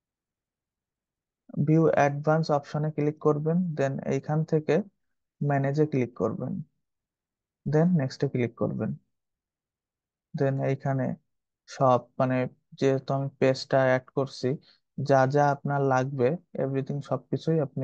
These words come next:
এইখান থেকে আর কি ইয়াটা আর কি নিয়ে নিবেন। Then অ্যাড অ্যাকাউন্ট, then এইখান থেকে অ্যাড অ্যাকাউন্ট সিলেক্ট করবেন। Then ম্যানেজ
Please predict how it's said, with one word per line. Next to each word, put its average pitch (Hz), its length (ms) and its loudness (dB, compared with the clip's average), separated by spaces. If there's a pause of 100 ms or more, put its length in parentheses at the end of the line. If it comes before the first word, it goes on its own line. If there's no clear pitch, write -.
(100)
এইখান 127 260 -6
থেকে 131 340 -8
আর - 140 -4
কি 127 140 -4 (580)
ইয়াটা 131 340 0
আর 127 100 0
কি - 100 -6
নিয়ে 131 200 0
নিবেন। 120 320 0 (580)
Then 135 220 -2 (160)
অ্যাড 135 240 2
অ্যাকাউন্ট, 131 500 0 (840)
then 127 240 -2
এইখান 127 340 -2
থেকে 135 200 -4
অ্যাড 127 200 2
অ্যাকাউন্ট 131 300 -2
সিলেক্ট 135 300 -6
করবেন। 131 380 0 (920)
Then 127 220 0 (340)
ম্যানেজ 135 460 0